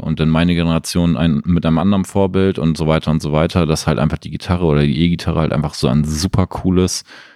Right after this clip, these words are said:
Instrument geworden ist, die halt eig-, eigentlich total unterentwickelt ist. So, wenn du jetzt, ich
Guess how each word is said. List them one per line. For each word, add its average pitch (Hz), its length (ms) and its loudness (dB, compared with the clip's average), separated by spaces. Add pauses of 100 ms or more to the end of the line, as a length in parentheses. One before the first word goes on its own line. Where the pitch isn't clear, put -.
(320)
Instrument 82 500 0
geworden 73 380 0
ist, 76 220 -2
die 76 80 2
halt 78 260 0
eig-, 85 300 0
eigentlich 90 380 0
total - 300 0
unterentwickelt 73 840 0
ist. 85 260 0
So, 80 240 2
wenn 76 100 2
du 76 80 2
jetzt, - 240 -4 (320)
ich - 100 -20